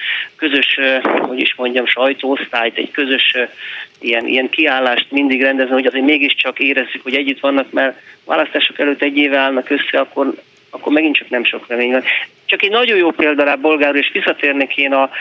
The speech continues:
a, a, a győri díszpolgár, ez a Borkai. Ö, tehát én, én csodálkozok azon, hogy Győrben nem volt egyetlen egy ellenzéki,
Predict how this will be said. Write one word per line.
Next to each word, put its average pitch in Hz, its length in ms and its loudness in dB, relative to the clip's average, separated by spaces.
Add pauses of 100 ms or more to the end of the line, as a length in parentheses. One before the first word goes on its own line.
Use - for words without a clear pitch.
(160)
a, 123 80 -4 (400)
a, 143 200 2
a 151 60 4
győri 170 280 2
díszpolgár, 131 760 0 (240)
ez 123 120 -8
a 139 60 2
Borkai. 127 680 0 (680)
Ö, - 80 -2 (540)
tehát 180 200 -2
én, 214 160 0
én 214 180 2
csodálkozok 180 540 0
azon, 175 180 4
hogy 165 140 4
Győrben 165 320 4
nem 170 140 4
volt 151 260 2
egyetlen 156 460 0
egy 139 100 0
ellenzéki, 135 760 0